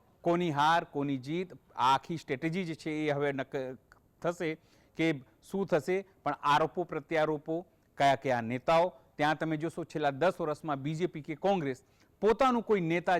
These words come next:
અરવિંદ કેજરીવાલની સામે ઊભું કરી શકી નથી. નરેન્દ્ર મોદી કર્ણાટકમાં તો નરેન્દ્ર મોદી,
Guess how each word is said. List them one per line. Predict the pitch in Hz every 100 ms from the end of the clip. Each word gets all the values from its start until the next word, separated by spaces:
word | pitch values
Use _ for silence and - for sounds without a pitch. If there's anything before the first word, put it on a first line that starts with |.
| 147 - _ 147
અરવિંદ | 170 240 208
કેજરીવાલની | 185 160 160 165 160 160 151
સામે | 147 151 151 135
ઊભું | 135
કરી | 135 120 120
શકી | 131 -
નથી. | 127 143 135 - _ _ _ -
નરેન્દ્ર | 160 247 277 277
મોદી | 269 175 107 _ _ -
કર્ણાટકમાં | 160 180 196 247 254 262 - -
તો |
નરેન્દ્ર | 233 254 262 262
મોદી, | 240 233 135